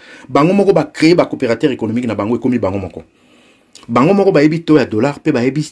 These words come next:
tant nini bazolinga, population a souffrir na nzala. Tosala appel na bino bandeko. Lobi toya. Soki mpo oyoki lobi mosolo ya Nyei,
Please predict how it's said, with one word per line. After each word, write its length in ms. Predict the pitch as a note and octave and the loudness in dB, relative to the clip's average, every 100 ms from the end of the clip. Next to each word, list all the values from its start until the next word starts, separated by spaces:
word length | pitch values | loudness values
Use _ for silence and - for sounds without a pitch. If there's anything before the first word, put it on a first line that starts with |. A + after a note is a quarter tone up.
| _ _ _ | _ _ _
tant 180 | - E3+ | 0 2
nini 240 | E3 D#3 C3 | 2 2 2
bazolinga, 640 | A2 C#3 C3 G#2 G2 - _ - | 0 0 -2 -2 -6 -6 _ -14
population 400 | - G#2 G2+ C#3 | -10 -4 -4 -4
a 20 | |
souffrir 280 | - - A2+ | -6 -6 -4
na 100 | F#2 | -4
nzala. 260 | E2 D2+ D#2 _ _ _ _ _ _ _ _ _ _ _ _ _ _ - | -6 -10 -14 _ _ _ _ _ _ _ _ _ _ _ _ _ _ -6
Tosala 360 | G#2 - G#2+ | -4 0 -2
appel 300 | F2+ - A2 | -2 -2 -2
na 120 | F2 D#2+ | -2 -8
bino 180 | F2+ | -8
bandeko. 380 | D#2+ D#2 D#2 - - _ _ _ _ _ _ _ _ _ _ - - | -6 -8 -12 -18 -20 _ _ _ _ _ _ _ _ _ _ -14 0
Lobi 280 | A2+ A2+ A2+ | 2 2 2
toya. 360 | G#2 F#2 D#2+ _ _ _ _ _ _ _ _ _ _ _ _ - - - | 0 0 -2 _ _ _ _ _ _ _ _ _ _ _ _ -20 -20 -8
Soki 300 | - G3 G#3+ | 0 2 2
mpo 120 | - | 4
oyoki 260 | F3 E3+ E3+ | 4 4 2
lobi 300 | E3+ F3 D#3 - _ _ _ _ _ _ _ _ _ - | 0 2 -4 -6 _ _ _ _ _ _ _ _ _ -12
mosolo 220 | - G2+ | -6 -2
ya 60 | G2 | -2
Nyei, 340 | G2 G#2 D3+ | -4 -6 -8